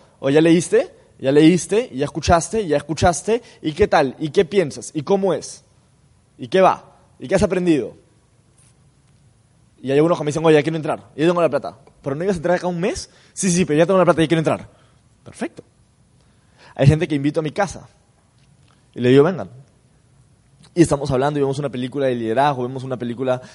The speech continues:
tipo Steve Jobs, vemos, no, ese tipo de películas que, que inspiran. Eh, Allen Iverson, que acaba de salir, buenaza la película. Entonces,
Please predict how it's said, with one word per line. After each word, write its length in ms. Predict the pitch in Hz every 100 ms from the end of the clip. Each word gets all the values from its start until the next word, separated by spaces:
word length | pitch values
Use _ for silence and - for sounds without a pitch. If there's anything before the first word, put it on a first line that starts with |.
| _
tipo 200 | 127 107
Steve 220 | - 110
Jobs, 320 | 110 117 110 113
vemos, 220 | 117 123
no, 140 | 349
ese 140 | 302 214
tipo 180 | 196
de 80 | 214
películas 420 | 190 170 165 180
que, 140 | - 147
que 160 | -
inspiran. 460 | 131 - 165 165 214 - _ _ _ _ _ -
Eh, 280 | 123 113 -
Allen 280 | 127 127 117
Iverson, 420 | 131 123 113 113
que 80 | 113
acaba 180 | 113 120
de 60 |
salir, 340 | 113 107 127 131
buenaza 460 | 107 107 120 131
la 100 | 127
película. 760 | 113 113 131 139 117 107 101 101 _ _ _
Entonces, 380 | 151 151 -